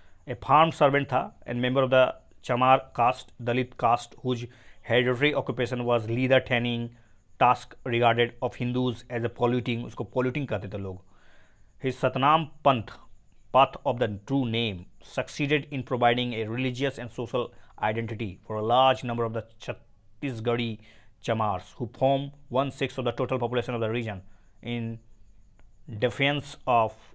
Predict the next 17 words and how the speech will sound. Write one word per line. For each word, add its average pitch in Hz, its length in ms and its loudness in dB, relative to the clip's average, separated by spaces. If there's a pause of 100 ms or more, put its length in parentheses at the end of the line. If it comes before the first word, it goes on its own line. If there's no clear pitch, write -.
(180)
defiance 127 640 -2
of 117 280 0
their 113 300 0 (1160)
derogatory 139 880 2
treatment 120 500 -2 (140)
by 117 100 -4
the 120 80 0
upper 123 240 2
caste - 360 -2
Hindus 120 500 -6 (100)
and 113 280 -8 (600)
their 117 160 -2
exclusion 156 540 -4
from 131 220 -4
Hindu 127 400 -4 (100)
temple 113 320 -4
worship. 98 400 -10